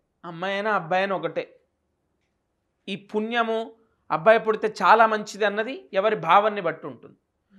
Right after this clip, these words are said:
నేను అనుకుంటే నాకు మంచిది, నేను క్యాజువల్గా తీసుకుంటే నాకు ఇద్దరు ఒకటే, అంతే. దానికి, ఆ, ప్రత్యేకంగా అబ్బాయి పుడితే చాలా పుణ్యం, అమ్మాయి పుడితే విశేష ధనయోగం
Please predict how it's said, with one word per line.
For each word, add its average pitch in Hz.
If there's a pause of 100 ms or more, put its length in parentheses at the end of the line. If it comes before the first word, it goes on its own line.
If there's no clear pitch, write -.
(140)
నేను 175
అనుకుంటే 214
నాకు 202
మంచిది, 160 (600)
నేను 196
క్యాజువల్గా 196
తీసుకుంటే 190 (600)
నాకు 190
ఇద్దరు 165
ఒకటే, - (240)
అంతే. 160
దానికి, 151 (220)
ఆ, 139
ప్రత్యేకంగా 214
అబ్బాయి 185
పుడితే 202
చాలా 190
పుణ్యం, 190 (440)
అమ్మాయి 208
పుడితే 208
విశేష 214
ధనయోగం 196